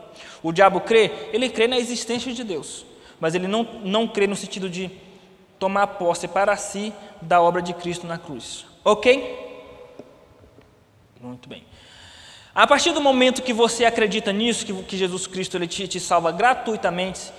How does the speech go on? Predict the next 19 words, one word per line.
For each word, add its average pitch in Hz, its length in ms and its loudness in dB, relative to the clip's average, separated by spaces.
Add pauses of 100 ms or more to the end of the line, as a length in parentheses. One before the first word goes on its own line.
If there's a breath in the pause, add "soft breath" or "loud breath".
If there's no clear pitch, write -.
(100)
independente 233 680 2
do 220 80 -6
que - 100 -8
você 190 240 -8
faça, 180 400 -2
e 208 60 -8
que 190 140 -8
ele 220 120 0
não 233 160 -2
muda, 214 360 -2
ele 190 100 -2
não 214 140 -4
tira 214 200 -8
de 196 120 -8
você 180 240 -8
a 175 40 -6
salvação 170 440 -6
nunca 208 320 -6
mais. 160 560 -10